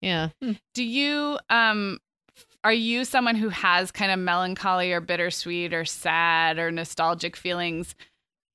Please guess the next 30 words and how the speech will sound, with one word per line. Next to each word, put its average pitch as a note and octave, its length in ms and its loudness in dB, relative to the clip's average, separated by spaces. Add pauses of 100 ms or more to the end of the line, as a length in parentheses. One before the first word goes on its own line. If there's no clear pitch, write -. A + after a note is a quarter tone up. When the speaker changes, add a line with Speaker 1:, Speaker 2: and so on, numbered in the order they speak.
(100)
Speaker 2:
about F3 580 4
kids F#3+ 380 -2
growing F3+ 400 0
up, E3+ 280 0 (140)
or F#3 640 4
is F#3+ 180 0
it - 180 2
more, F3+ 680 0 (320)
um, D#3 600 -2 (260)
is G#3+ 140 2
it G3 100 4
more G3+ 200 2
mixed, - 460 -2
I D3 80 2
guess? - 340 -2
Like, G3+ 140 2
have A#3 160 2
you B3 120 0
had A3+ 300 2
the, A3 160 4 (160)
had G3 260 0
the G3+ 80 0
sadness F#3 580 0
that G#3+ 160 -8
comes A3+ 200 -2
with A#3+ 120 -2
some A#3+ 180 -2
of A3 140 -4
these A3+ 200 -6
lasts? G#3+ 400 -2